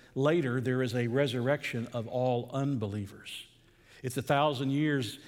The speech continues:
at the end of the tribulation, at the end of the, uh, millennial period, but there is a re-, there is a resurrection of all unbelievers. Where are unbelievers today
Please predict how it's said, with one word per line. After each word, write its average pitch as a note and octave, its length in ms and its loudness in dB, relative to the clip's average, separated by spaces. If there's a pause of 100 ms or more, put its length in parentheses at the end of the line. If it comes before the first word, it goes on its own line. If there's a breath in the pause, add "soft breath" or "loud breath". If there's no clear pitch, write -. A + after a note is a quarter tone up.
(120 loud breath)
at B2+ 100 -2
the C3 220 2
end D#3 120 2
of C3+ 60 -2
the C3 80 -2
tribulation, C#3+ 720 0
at C3+ 220 -2
the C3 160 2
end D#3 120 2
of C3+ 120 0
the, C#3 180 2
uh, C3 60 2
millennial C#3+ 480 2
period, C#3+ 520 2 (200 loud breath)
but B2+ 100 -4
there F3 160 4
is D#3 140 2
a D3 120 4
re-, C#3+ 180 0
there E3 240 2
is C#3 180 2
a C3+ 160 2
resurrection D3 880 2 (240 loud breath)
of C#3 180 2 (220)
all D#3 560 6
unbelievers. D3+ 840 2
Where F#3 340 2
are F#3 360 6
unbelievers E3 800 2
today D3+ 500 4